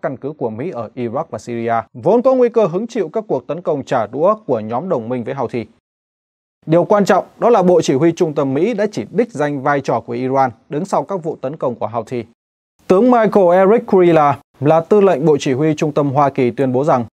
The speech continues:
"Chúng tôi buộc các chiến binh Houthi và các nhà tài trợ Iran của họ phải chịu trách nhiệm về các cuộc tấn công bất hợp pháp, bừa bãi và liều lĩnh vào tuyến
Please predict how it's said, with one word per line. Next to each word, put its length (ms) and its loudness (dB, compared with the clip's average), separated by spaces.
"Chúng 140 -6
tôi 220 2
buộc 280 2
các 180 0
chiến 220 0
binh 140 2
Houthi 400 -2
và 100 -4
các 180 -2
nhà 180 2
tài 220 -2
trợ 120 -2
Iran 380 -2
của 160 -6
họ 280 -4
phải 180 -8
chịu 240 0
trách 200 -8
nhiệm 220 -2
về 140 -4
các 220 -6
cuộc 220 -2
tấn 160 -4
công 200 -4
bất 120 -4
hợp 140 -10
pháp, 200 0
bừa 240 4
bãi 240 0
và 100 -2
liều 220 -2
lĩnh 260 -4
vào 140 -2
tuyến 240 -6